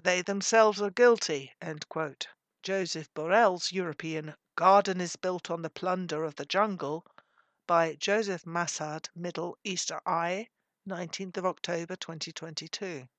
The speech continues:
As imperialism suffers new defeats and its propaganda machine chokes on its own lies, there are good reasons to believe that workers living in the belly of the imperialist beast will start to see who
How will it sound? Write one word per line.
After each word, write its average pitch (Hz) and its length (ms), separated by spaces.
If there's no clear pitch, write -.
As 190 240
imperialism 190 840
suffers 240 580
new 202 160
defeats 175 720
and 175 120
its 175 140
propaganda 202 720
machine 180 480
chokes - 520
on 170 140
its - 160
own 160 300
lies, 165 580
there 208 140
are 254 220
good - 360
reasons 165 440
to - 160
believe 175 400
that - 160
workers 196 500
living 190 380
in 196 240
the 170 100
belly 240 380
of 220 140
the 214 100
imperialist 190 640
beast - 440
will 233 240
start - 420
to 170 100
see 180 360
who 220 280